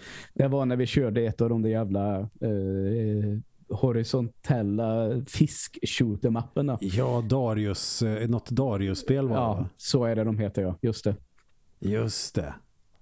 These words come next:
Speaker 1: Mm.
Speaker 2: Ja. Jo, men, ja, nu när du säger det så kommer jag ihåg det, för jag kommer ihåg hur det dog, och då tänkte jag, "Men nu får du väl för fan ge dig."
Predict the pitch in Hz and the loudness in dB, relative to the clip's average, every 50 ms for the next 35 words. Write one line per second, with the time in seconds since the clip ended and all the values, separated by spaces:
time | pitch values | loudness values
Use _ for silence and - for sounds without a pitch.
0 | _ _ _ _ - 147 131 113 110 - - - _ - - - - _ - - | _ _ _ _ 0 2 2 2 -2 -4 -8 -16 _ -20 -20 -20 -20 _ -20 -20
1 | - - - - - - - - _ _ - _ _ _ - 113 110 107 110 107 | -20 -20 -20 -20 -20 -20 -20 -20 _ _ -20 _ _ _ -2 0 0 0 0 0
2 | 110 117 113 107 - - - - - - - - - - _ _ - - - - | -2 -4 -6 -8 -12 -16 -20 -20 -20 -20 -20 -20 -20 -20 _ _ -20 -20 -20 -4
3 | - 131 120 127 151 156 143 139 147 156 156 156 156 165 160 156 170 170 156 147 | 0 2 2 2 2 2 2 0 0 2 2 2 2 2 2 0 2 2 2 2
4 | 139 139 139 147 - - 139 131 131 135 147 135 123 - 143 143 147 139 120 120 | 2 2 0 2 2 2 2 2 2 0 0 2 2 2 4 4 2 2 2 0
5 | 107 101 101 101 - 120 104 123 117 117 113 107 95 104 110 110 98 110 120 120 | 0 0 0 0 0 0 0 2 2 2 2 2 2 2 2 2 2 2 0 0
6 | 110 101 101 104 104 110 101 120 113 101 - 92 95 101 95 87 98 95 - - | 0 0 0 2 2 0 0 0 0 0 0 0 2 2 2 2 0 0 0 -2
7 | 107 98 98 101 98 92 87 104 98 98 110 98 95 95 92 87 90 95 101 92 | 0 0 0 0 -2 -2 -2 -2 -2 -2 -2 0 -2 -2 0 0 0 -2 -2 -4
8 | - | -6